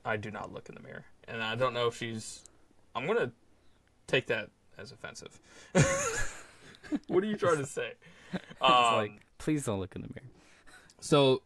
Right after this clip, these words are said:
Speaker 1: there's Meijer grocery stores around here, and I went into one the other day. If it was up to me,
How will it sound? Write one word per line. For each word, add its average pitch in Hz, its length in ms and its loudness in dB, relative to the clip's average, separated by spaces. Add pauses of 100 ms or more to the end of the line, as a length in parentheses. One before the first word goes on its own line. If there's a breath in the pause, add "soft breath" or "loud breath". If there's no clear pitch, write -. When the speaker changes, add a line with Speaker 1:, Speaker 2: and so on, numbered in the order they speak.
(280)
Speaker 1:
there's 123 400 2
Meijer 151 340 2
grocery 117 300 -2
stores 104 320 -8
around 101 200 -10
here, 104 260 -10 (220 soft breath)
and 107 140 -6
I 113 60 2
went 123 180 -2
into 120 160 -8
one 131 140 -6
the 131 80 -6
other 131 120 -4
day. 135 220 -4 (1400)
If 131 180 0
it 165 60 6
was 147 280 4
up 123 160 2
to - 100 -8
me, 120 340 -4